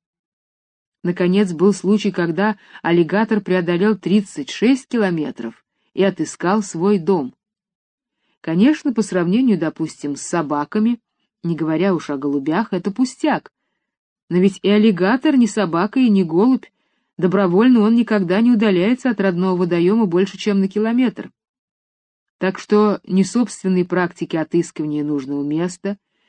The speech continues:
ни наследственных способностей у него нет и быть не может. А вот отыскивает всё-таки. До сих пор ещё люди очень мало занимаются вопросами ориентации и навигации земноводных и пресмыкающихся,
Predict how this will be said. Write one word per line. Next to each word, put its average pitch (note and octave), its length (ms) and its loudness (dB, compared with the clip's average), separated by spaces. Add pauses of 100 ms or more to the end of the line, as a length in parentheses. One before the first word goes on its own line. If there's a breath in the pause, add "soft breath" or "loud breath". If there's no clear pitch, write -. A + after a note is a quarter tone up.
(220)
ни G#3 140 6
наследственных G#3+ 720 0
способностей F3 960 -2
у - 60 -2
него F3+ 300 2
нет F#3 280 0
и B3+ 40 2
быть G3+ 240 -2
не G3+ 100 2
может. C3 540 -6 (600)
А - 120 -2
вот G3+ 260 0
отыскивает F#3+ 800 0
всё-таки. B2 580 -10 (1400)
До G#3+ 120 2
сих - 240 2
пор E4 180 6
ещё D4 600 4
люди A#3+ 320 4
очень B3 300 2
мало A#3 280 4
занимаются D#3+ 600 -2
вопросами F3 640 -2
ориентации E3+ 800 -2
и F#3 40 2
навигации E3+ 680 -2
земноводных D3+ 680 -4
и D#3 60 -6
пресмыкающихся, G3 1080 -4